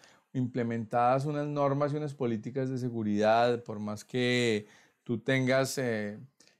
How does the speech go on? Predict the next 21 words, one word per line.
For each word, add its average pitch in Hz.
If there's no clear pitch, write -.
implementadas 113
unas 127
condiciones 120
básicas, 131
eh, -
la 139
proyección 131
de 160
la 165
norma 135
debe 143
hacerse 147
bastante 127
integral, 117
bastante 110
completa, 113
para 107
que 104
toda 123
esta 135
implementación 139